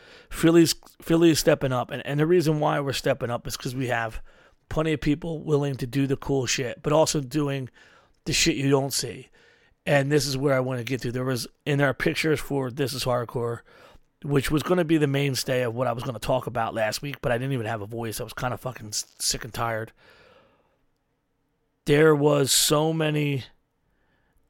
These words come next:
amazing kids that you know, we had a rain thing, ha-, uh, <laughs> rain warning looming over the fest the whole weekend. Oh, but it kept going ten percent. We were like, "All right, cool. It's not gonna happen Friday."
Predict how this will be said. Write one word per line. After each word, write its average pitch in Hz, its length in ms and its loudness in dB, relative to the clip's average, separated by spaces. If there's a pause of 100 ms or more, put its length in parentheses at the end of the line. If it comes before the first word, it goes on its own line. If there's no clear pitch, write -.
amazing 139 560 4
kids - 580 -6 (680)
that 120 320 0 (1300)
you 151 120 -2
know, 120 320 -2 (220)
we 143 160 0
had 135 160 4
a 127 60 0
rain 135 540 -2 (600)
thing, 123 320 -4
ha-, 113 160 -6 (200)
uh, 113 320 0
<laughs> 117 40 -14
rain 139 300 0
warning 117 440 -2 (800)
looming 151 480 6
over 127 340 4
the 113 100 -10
fest - 360 -2
the 143 60 -8
whole 147 220 2
weekend. 123 320 -4
Oh, 131 160 2
but 127 120 0
it - 60 -4
kept 127 200 0
going 117 140 -6
ten 151 200 -2
percent. 123 300 -4
We 123 60 -6
were 117 60 -8
like, 117 120 -6
"All 120 80 -10
right, - 100 -14
cool. 135 140 -10
It's 123 100 -14
not 123 80 -4
gonna 123 100 -4
happen 117 200 -8
Friday." 98 320 -14